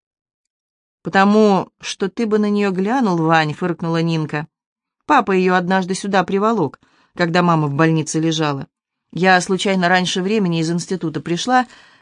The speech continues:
имела счастье лицезреть. Ты куклу Барби когда-нибудь видел? Точь-в-точь с неё слеплена.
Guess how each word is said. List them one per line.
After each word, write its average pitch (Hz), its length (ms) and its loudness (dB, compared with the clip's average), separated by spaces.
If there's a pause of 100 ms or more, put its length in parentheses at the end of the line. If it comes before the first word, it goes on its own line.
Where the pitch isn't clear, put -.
имела 208 320 0
счастье 185 460 0
лицезреть. 165 680 0 (880)
Ты 269 100 -2
куклу 277 260 2
Барби 233 300 4
когда-нибудь 180 560 0
видел? 196 340 0 (340)
Точь-в-точь - 560 0
с - 60 -12
неё 175 220 2
слеплена. 147 580 -4